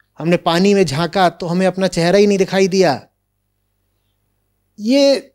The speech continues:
सब ज्यादातर भांग गांजे के लक्षण हैं, ये एनलाइटनमेंट के नहीं लक्षण हैं। हम्म? कहीं गए थे हम, वो पहाड़ पे चढ़े हुए थे, अचानक हमें लगा कि हम अपने शरीर से बाहर निकल गए हैं,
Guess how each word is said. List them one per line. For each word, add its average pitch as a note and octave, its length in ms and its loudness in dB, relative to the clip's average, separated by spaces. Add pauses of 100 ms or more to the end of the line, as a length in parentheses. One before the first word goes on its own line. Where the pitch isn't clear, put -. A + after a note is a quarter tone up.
(120)
सब A#3+ 360 -2
ज्यादातर F3+ 640 -2 (460)
भांग D3 420 0
गांजे D3+ 320 0
के C#3+ 200 -10 (1800)
लक्षण D#3 440 0
हैं, E3 140 0
ये G3+ 140 4
एनलाइटनमेंट F#3 600 0
के G3 100 -4
नहीं G3 160 0
लक्षण A#2+ 400 -6
हैं। - 240 -18 (2500)
हम्म? B3 260 0 (2000)
कहीं E3 120 -4
गए F3 300 4
थे F#3 140 -10
हम, F#3 120 -2
वो F3+ 80 0
पहाड़ E3 380 -2
पे F3 120 -4
चढ़े E3+ 260 -4
हुए E3+ 240 0
थे, E3+ 180 -6
अचानक E3 440 0
हमें E3+ 160 -4
लगा E3 260 0
कि E3+ 120 -8
हम D#3+ 160 -4
अपने E3+ 240 -6
शरीर D#3+ 320 -2
से E3 100 -2
बाहर D3 300 -2
निकल D#3+ 260 -2
गए D3+ 200 0
हैं, C3 340 -8